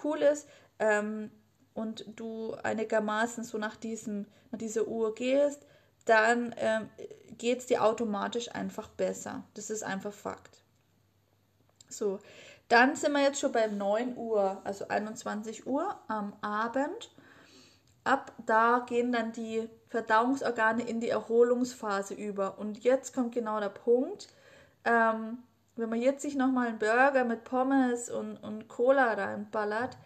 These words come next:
dann denken die Verdauungsorgane, "Hey, wann krieg ich mal eine Pause?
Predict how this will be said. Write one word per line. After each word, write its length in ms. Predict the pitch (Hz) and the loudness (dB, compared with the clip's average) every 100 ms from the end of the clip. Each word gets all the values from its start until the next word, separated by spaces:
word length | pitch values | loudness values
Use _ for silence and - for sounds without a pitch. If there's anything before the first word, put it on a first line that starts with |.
| - _ _ _ _ - | -20 _ _ _ _ -2
dann 420 | 226 220 226 220 - _ | 0 2 -2 -8 -16 _
denken 400 | - 226 247 262 | -2 0 0 -2
die 100 | 247 | -2
Verdauungsorgane, 800 | 247 233 208 226 247 233 220 226 | -2 0 0 0 0 0 -2 -2
"Hey, 420 | 233 233 233 - - _ | -2 0 0 -2 -6 _
wann 260 | 220 220 240 | -4 -2 -2
krieg 220 | 254 247 | -4 -8
ich 120 | 233 | -6
mal 140 | 262 240 | -2 -2
eine 140 | 220 | -2
Pause? 640 | - 220 208 226 262 269 | -6 -4 0 0 2 0